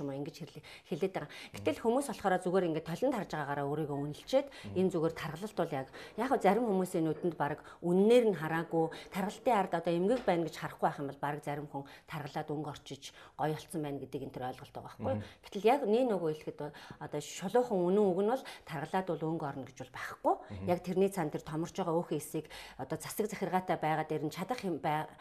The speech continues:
Speaker 1: чадж байгаа үедээ буулгаж авахгүй бол одоо жишээ нь, а, жишээ нь одоо би, миний насанд ирэхэд ч юм уу
Speaker 2: Мм.
Speaker 1: бодис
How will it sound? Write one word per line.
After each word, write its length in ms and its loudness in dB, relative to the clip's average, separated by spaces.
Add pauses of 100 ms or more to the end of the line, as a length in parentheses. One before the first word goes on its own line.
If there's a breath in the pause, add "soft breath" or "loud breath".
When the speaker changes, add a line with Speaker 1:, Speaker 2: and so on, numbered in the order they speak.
(280 loud breath)
Speaker 1:
чадж 400 -4
байгаа 240 6
үедээ 400 6 (220 loud breath)
буулгаж 400 0
авахгүй 320 0
бол 160 -2
одоо 160 -2
жишээ 320 -4
нь, 20 -8 (380 loud breath)
а, 240 -8
жишээ 240 6
нь 80 6
одоо 240 2
би, 160 -2
миний 240 2
насанд 320 -2
ирэхэд 320 -6
ч 80 -8
юм 80 -2
уу 80 -4
Speaker 2:
Мм. 80 -4
Speaker 1:
бодис 180 -8